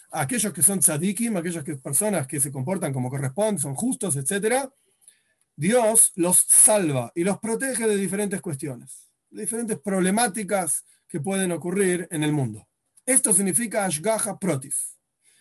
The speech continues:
Un paso más, todos los asuntos en el mundo, por cuanto dijimos, de acuerdo a la perspectiva de Baal Shem Tov, del, del pensamiento hasídico,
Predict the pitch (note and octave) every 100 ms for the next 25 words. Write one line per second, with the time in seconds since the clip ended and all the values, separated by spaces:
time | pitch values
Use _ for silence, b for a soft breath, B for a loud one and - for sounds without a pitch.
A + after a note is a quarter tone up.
0 | b b b - E3 G3 G3 A3 A#3+ C4+
1 | D4+ - - _ _ _ _ _ _ _
2 | _ _ _ _ _ _ - G3+ D4 G3+
3 | G3 A3 E3+ E3 D#3 F#3 A3+ E3 D#3+ F#3+
4 | C#3+ _ _ - C#3 F3+ G#3+ F#3+ F3 G3
5 | F#3+ C3 - - D3 C#3 F3+ F#3 D#3+ C3+
6 | C#3+ D3 C3+ G3+ G3 F3 F3+ E3+ F#3+ E3
7 | C3 A#2+ C#3 C3+ C3 B2+ F3+ C#3 B2+ B2
8 | A#2+ C3 - _ - C#3+ D#3+ E3+ G#3 G3+
9 | F#3+ E3+ G#3 D3 B2+ -